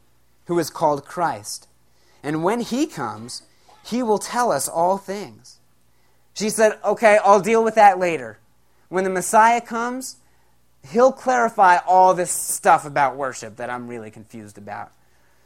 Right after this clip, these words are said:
I don't want to deal with that right now." Does that sound familiar? You know, when God confronts us and says, "Look, this is in your life, we got to do something about this,"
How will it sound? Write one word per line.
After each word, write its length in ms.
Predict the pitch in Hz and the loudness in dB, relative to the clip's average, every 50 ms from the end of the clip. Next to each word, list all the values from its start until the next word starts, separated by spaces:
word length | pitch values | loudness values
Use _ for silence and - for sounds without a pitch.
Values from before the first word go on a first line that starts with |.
| _ _ _ _ _ _ _ _ _ _ _ _ _ _ _ _ _ _ _ _ _ _ _ _ _ _ _ _ _ _ _ _ - | _ _ _ _ _ _ _ _ _ _ _ _ _ _ _ _ _ _ _ _ _ _ _ _ _ _ _ _ _ _ _ _ -2
I 140 | - 165 196 | 4 6 6
don't 140 | 240 254 247 | 8 8 6
want 120 | 240 233 | 6 2
to 60 | 226 214 | 2 0
deal 220 | 185 220 208 196 | 0 0 0 0
with 100 | 185 139 | 0 -2
that 240 | 151 135 123 110 113 | -4 -6 -6 -6 -8
right 200 | 117 113 113 101 | -12 -16 -16 -18
now." 280 | 98 101 98 107 104 _ _ _ _ _ _ _ _ _ _ _ _ _ _ _ _ _ _ _ _ _ _ _ - | -20 -20 -20 -20 -20 _ _ _ _ _ _ _ _ _ _ _ _ _ _ _ _ _ _ _ _ _ _ _ -16
Does 100 | 139 131 | -12 -8
that 160 | 151 165 - | -8 -6 -6
sound 280 | - - 208 185 180 180 | -4 -2 -2 -2 -2 -2
familiar? 540 | 170 165 165 175 180 185 185 185 185 202 196 _ _ _ _ _ _ _ _ _ _ _ _ _ _ _ _ _ _ | -6 -8 -6 -6 -6 -4 -6 -8 -10 -12 -16 _ _ _ _ _ _ _ _ _ _ _ _ _ _ _ _ _ _
You 120 | - 143 165 | -8 -4 0
know, 180 | 180 190 202 | 2 2 4
when 240 | 202 185 165 160 156 | 4 2 2 0 0
God 380 | 147 175 165 175 208 220 208 - | 0 2 2 4 2 0 -2 -4
confronts 560 | 214 190 175 - - 170 180 196 208 - - | -8 -10 -10 -8 -4 -4 -2 -2 -2 -4 -2
us 280 | 208 196 208 220 - - | -2 -2 -2 -2 -6 -10
and 140 | 165 160 | -8 -6
says, 340 | - - 180 170 156 143 131 | -6 -2 -2 -2 -2 -2 -6
"Look, 320 | 135 143 170 214 233 226 - | -8 -4 -2 -2 -2 -2 -4
this 200 | 170 170 165 175 | -8 -8 -6 -6
is 120 | 170 156 | -6 -6
in 120 | 170 175 | -6 -6
your 160 | 175 170 160 151 | -6 -6 -4 -2
life, 340 | 165 175 190 220 175 - | 0 0 0 0 -2 -4
we 100 | 156 156 | -8 -8
got 180 | 147 156 151 143 | -2 -2 -2 -2
to 60 | 147 | -2
do 220 | 139 127 170 208 208 | -6 -10 -10 -10 -8
something 340 | - 226 214 214 214 214 | -8 -8 -8 -8 -10 -10
about 300 | 208 180 208 214 214 208 | -6 -2 -2 -2 -2 -2
this," 260 | - 220 233 247 - | -6 -8 -8 -8 -10